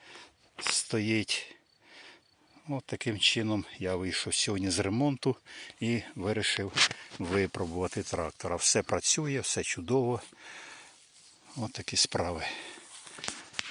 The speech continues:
Що хотів ще сказати, що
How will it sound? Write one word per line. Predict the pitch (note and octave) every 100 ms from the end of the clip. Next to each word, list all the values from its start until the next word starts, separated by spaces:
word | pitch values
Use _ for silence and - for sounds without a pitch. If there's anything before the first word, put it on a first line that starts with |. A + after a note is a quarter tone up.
| - - - - - - - - _ _ - -
Що | - - A#2
хотів | - F#2+ G#2+ F#2+ - - - - - -
ще | - -
сказати, | G2 - G2+ A#2+ B2 - F2+ - _ _ - - - - - _ _ _ _ _ _ _ - - _ - - - - - - _ _ - -
що | - - - A2+